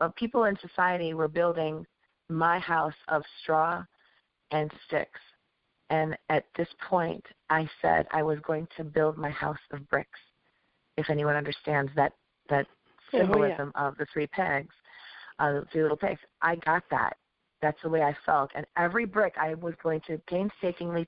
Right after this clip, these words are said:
Speaker 1: take my time to put together. And so where I am today, you know, I'm forty-seven today. And I launched this book this year. So imagine the number of years it took. And this is the reason why that, uh, in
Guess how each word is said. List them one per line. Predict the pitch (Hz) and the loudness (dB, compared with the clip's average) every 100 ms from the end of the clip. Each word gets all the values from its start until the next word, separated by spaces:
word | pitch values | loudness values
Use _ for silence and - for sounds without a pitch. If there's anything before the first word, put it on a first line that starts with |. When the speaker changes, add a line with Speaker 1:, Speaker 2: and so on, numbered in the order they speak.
| - | -2
Speaker 1:
take | 160 - | -4 0
my | 160 - | -2 0
time | 156 151 | 0 0
to | 151 | -4
put | - 151 | -6 -4
together. | - 147 143 151 139 - - - _ _ | -4 -2 0 2 -2 -4 -14 -18 _ _
And | 156 151 | -4 0
so | 160 | 2
where | 147 151 147 | 4 4 2
I | 151 | 2
am | 156 151 | -2 -4
today, | 156 160 156 147 - | -2 2 2 0 -2
you | 156 | -2
know, | 147 | -2
I'm | 143 147 - | 0 -2 -2
forty-seven | 170 165 151 165 156 151 - | -2 -2 0 -2 0 -2 -4
today. | 151 139 127 - _ - - - - - - | -2 0 -2 -6 _ -20 -20 -20 -18 -18 -2
And | 165 151 147 147 - - _ _ | 2 2 2 -4 -12 -20 _ _
I | 156 156 - _ | 0 0 -2 _
launched | 165 165 156 - | -2 0 0 -2
this | 156 - - | -10 -8 -2
book | 147 - | -2 -2
this | 143 - | -4 -4
year. | - 147 - - _ _ _ _ _ - | -4 -2 -2 -6 _ _ _ _ _ -8
So | - 165 165 151 | 0 2 4 2
imagine | 156 170 185 185 170 147 | 4 4 4 4 0 -4
the | 147 | -2
number | 156 165 170 | -2 0 0
of | 156 | 0
years | 165 160 151 | 2 0 0
it | 147 - | -6 -2
took. | 160 - - _ _ _ | -2 -2 -8 _ _ _
And | 175 175 190 | -4 0 -2
this | 185 - | -2 -4
is | 185 170 | -6 -2
the | 170 | 0
reason | 165 165 160 156 | 0 -2 -4 0
why | 160 156 151 151 | 4 4 2 2
that, | 147 147 - | 2 2 -2
uh, | - 151 | -2 -2
in | 160 | -2